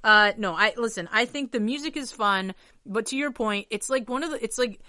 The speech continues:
this show to me is very funny because it did have such a good run. Like, when it opened, it had several revivals, it had a film,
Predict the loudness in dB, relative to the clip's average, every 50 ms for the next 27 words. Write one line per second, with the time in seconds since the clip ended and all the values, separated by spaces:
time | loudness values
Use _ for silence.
0 | -20 -20 -20 -20 -20 -20 -12 -4 0 0 0 2 4 4 6 4 4 2 0 -2
1 | 0 0 0 -2 -2 -4 -4 -6 -6 -2 -2 -2 -2 -2 -4 -4 -6 -4 -4 -4
2 | -6 -6 -8 -10 -8 -6 -6 -4 -4 -6 -8 -10 -10 -8 -6 -4 -4 -4 -4 -4
3 | -6 -8 -6 -6 -10 -8 -6 -6 -6 -6 -6 -8 -6 -4 -4 -4 -4 -6 -10 -10
4 | -8 -8 -8 -8 -10 -12 -12 -8 -6 -4 -4 -4 -2 -4 -4 -2 -2 -4 -4 -4
5 | -6 -8 -10 -8 -8 -10 -10 -8 -6 -4 -4 -2 0 0 -2 -2 -2 -4 0 2
6 | 4 4 4 4 2 -2 -6 -6 -8 -10 -8 -8 -8 -8 -10 -14 -14 -8 -4 -2
7 | 0 2 2 0 0 -2 -4